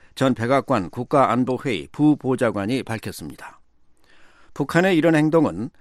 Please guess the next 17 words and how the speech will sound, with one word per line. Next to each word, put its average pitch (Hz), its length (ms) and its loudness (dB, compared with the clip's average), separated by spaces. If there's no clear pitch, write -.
매우 127 260 4
중요한 156 480 4
조치인 127 380 0
반면 107 440 0
미한 139 440 2
연합군사훈련 143 960 2
중지 135 320 0
등 98 240 -4
미국이 139 640 2
제공한 123 460 -2
것은 101 400 -4
쉽게 165 520 2
되돌릴 127 500 0
수 123 180 -4
있는 139 360 4
조치라고 117 580 -4
강조했습니다. - 840 -12